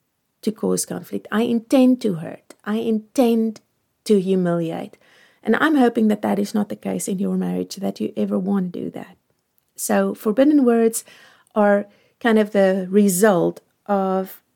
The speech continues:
calling something unfair and then backing it up.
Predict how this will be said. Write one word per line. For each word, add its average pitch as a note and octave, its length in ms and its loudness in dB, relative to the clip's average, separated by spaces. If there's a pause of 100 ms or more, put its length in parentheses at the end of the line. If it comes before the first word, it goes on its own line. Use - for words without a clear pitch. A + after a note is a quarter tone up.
(440)
calling C4 540 6
something G#3 580 -2
unfair F#3+ 760 -2
and F#3+ 160 -6
then F3+ 160 -6
backing G#3 400 -6
it A3+ 100 0
up. F3+ 280 -8